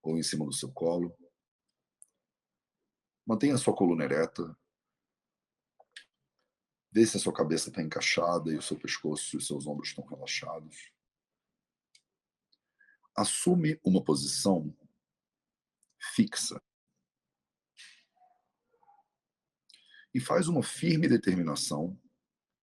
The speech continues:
de que você não vai mexer nada do seu corpo agora. Durante os próximos dez minutos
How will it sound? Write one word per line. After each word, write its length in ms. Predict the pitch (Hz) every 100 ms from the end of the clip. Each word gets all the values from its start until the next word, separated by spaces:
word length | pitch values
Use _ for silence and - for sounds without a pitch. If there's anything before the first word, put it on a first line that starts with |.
| _ _ _ _ _ _ _ _ _ _ _ _ _ _
de 80 | 92
que 60 | 101
você 320 | 98 101 - 87
não 340 | 101 135 170
vai 440 | 127 78 80 87 - - _ _ _ -
mexer 720 | 90 - - - 71 78 - _ _ _
nada 440 | 87 110 107 78
do 100 | 71
seu 180 | 65 65
corpo 280 | - - -
agora. 280 | - - - _ _ _ _ _ _ _ _ _ _ _ _ _ _ _ _ _ _ _ _ _ _ _ _ _ _ _ _ _ _ _ _ _ _ - _ _ _ -
Durante 320 | 107 107 101
os 120 | 101
próximos 760 | - 85 78 - - 69 - -
dez 380 | - 185 208 -
minutos 720 | 73 65 65 - - - -